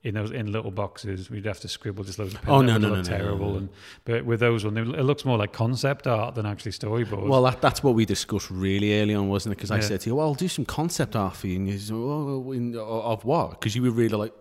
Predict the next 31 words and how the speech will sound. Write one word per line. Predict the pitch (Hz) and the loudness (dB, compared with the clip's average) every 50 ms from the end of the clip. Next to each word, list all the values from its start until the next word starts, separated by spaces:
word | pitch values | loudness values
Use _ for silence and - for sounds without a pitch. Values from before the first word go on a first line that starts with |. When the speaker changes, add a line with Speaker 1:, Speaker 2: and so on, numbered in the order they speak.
| - | -16
Speaker 2:
"Oh, | - - - - - - 160 - - 139 131 139 | -14 -14 -14 -14 -14 -14 -14 -14 -14 -14 -8 -4
yeah, | 151 127 | -4 -2
that | 101 131 117 - | 0 -2 -2 0
sounds | - 170 185 202 180 - | 0 0 2 2 2 2
good. | - 120 135 147 135 131 | 2 2 2 2 -2 -6
I | 123 113 | -6 -6
could, | - - - 104 - 110 | -6 -6 -8 -8 -8 -8
I'd | 92 - - - | -10 -10 -10 -8
sell." | - - 127 - - - - - - - | -4 -4 -4 -4 -6 -12 -16 -16 -16 -12
So | - - 160 139 135 139 - 131 135 131 | -6 -2 0 0 0 -2 -6 -12 -16 -10
strangely, | 131 - - - 151 135 151 180 170 - 120 104 92 82 | -8 -6 -4 0 2 2 2 2 0 0 -2 -2 -4 -4
the, | - 110 107 104 101 92 - - | -4 -2 -2 -2 -2 -4 -6 -4
the | 110 104 98 98 92 | -4 -2 -2 -4 -6
storyboard | - - - 110 113 127 135 123 117 104 98 87 | -8 -8 -4 -2 -2 -2 -2 -2 0 -2 -2 -2
became | - - - - 104 95 95 95 95 95 92 92 95 | -4 -8 -6 -4 -2 -2 0 -2 -2 -4 -4 -6 -8
a | 92 | -10
hybrid | - - 95 95 110 120 131 135 120 - - | -8 -6 -6 -4 -4 -2 -2 -2 -2 -2 -4
of | 92 90 90 87 82 - - - 107 | -4 -4 -4 -4 -6 -8 -14 -12 -10
storyboard | - - - 104 90 98 101 95 98 95 90 87 87 - 98 | -8 -6 -4 -2 -2 -2 -2 -2 -2 -2 -4 -4 -6 -6 -8
and | 95 90 95 104 98 | -10 -8 -6 -6 -6
concept | - - 110 110 - - 120 - - | -6 -6 -6 -6 -4 -6 -6 -4 -2
art. | 135 131 | 0 0
Speaker 1:
Especially | 143 139 139 135 | 0 0 -2 -2
the | 123 120 | -4 -4
final | - - 123 117 117 113 110 - | -4 -4 -6 -4 -4 -4 -6 -6
scene | - 120 113 110 110 104 | -6 -4 -4 -4 -4 -4
on | 107 104 | -4 -2
Speaker 2:
Yeah. | 107 107 113 113 | 0 0 0 0
Speaker 1:
the, | 123 | 0
like, | 107 117 - | -4 -4 -4
yeah. | 120 107 101 98 | -4 -4 -4 -4